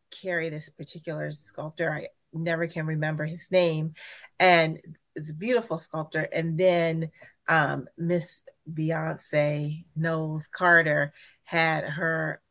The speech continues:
I Am King, um, video where she featured all of these Black artists in the video. And, um, that weekend, like, they sold three or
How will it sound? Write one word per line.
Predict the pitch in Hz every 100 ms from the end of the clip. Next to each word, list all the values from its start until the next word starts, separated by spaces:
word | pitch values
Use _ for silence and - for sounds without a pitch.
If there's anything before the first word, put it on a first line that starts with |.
| _ -
I | 165
Am | 170 170 160 147 -
King, | - 180 185 185 196 196 _ _ _ _ _ _ -
um, | 180 170
video | 196 208 196 202 208 - _ _ _ _ _ _ _ -
where | 196 180
she | - 180 165
featured | 202 165 175 165
all | 160 165
of | 151
these | 156 151
Black | 160 160 -
artists | 170 165 165 -
in | 170 165
the | 160
video. | 156 180 180 165 156 151 - - - -
And, | 185 180 180 175 160 160 175
um, | 165 156 147 147 147 - _ _ _ _ -
that | 185 185 -
weekend, | 180 185 180 160 147 143
like, | 156
they | 170
sold | 160 - 165 160 - -
three | 147 160 160 160 151
or | 139